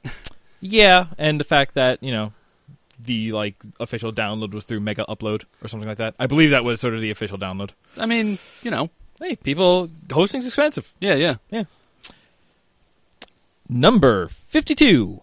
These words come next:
Speaker 2: Mightier. Uh, you may remember this. This was that, uh, the game where they encourage you to print out all of the levels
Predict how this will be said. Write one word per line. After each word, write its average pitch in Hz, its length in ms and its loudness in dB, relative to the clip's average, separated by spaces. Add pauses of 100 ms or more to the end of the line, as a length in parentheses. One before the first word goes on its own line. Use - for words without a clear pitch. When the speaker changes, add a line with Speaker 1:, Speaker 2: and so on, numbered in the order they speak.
Speaker 2:
Mightier. 110 720 0 (340)
Uh, 156 140 6
you 170 160 2
may 196 140 0
remember 180 320 0
this. 190 200 0
This - 240 -4
was 147 280 -2
that, 139 380 2
uh, 120 460 0 (680)
the 147 200 0
game 175 420 4
where 160 160 4
they 160 180 4
encourage 175 520 0
you 180 180 -2
to 143 320 -6
print 202 340 -2
out 156 280 4
all 143 200 2
of 156 120 -4
the 160 80 0
levels 135 640 2